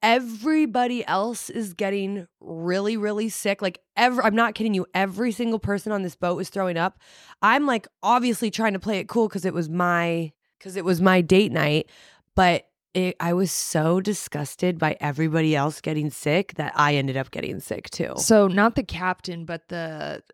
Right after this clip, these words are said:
Speaker 2: the, the stewardess or
Speaker 1: Yeah.
Speaker 2: whatever on board the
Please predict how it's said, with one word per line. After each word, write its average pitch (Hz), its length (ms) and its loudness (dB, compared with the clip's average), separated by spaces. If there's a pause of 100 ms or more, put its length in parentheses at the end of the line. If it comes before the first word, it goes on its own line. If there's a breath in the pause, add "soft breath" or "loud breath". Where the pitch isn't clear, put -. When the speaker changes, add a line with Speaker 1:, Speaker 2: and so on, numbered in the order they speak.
(300)
Speaker 2:
the, 175 180 -8 (120)
the 175 300 -4 (220)
stewardess 185 800 -12
or 170 40 2
Speaker 1:
Yeah. 175 300 8
Speaker 2:
whatever 180 160 4
on 175 200 2
board 180 320 4
the 170 260 0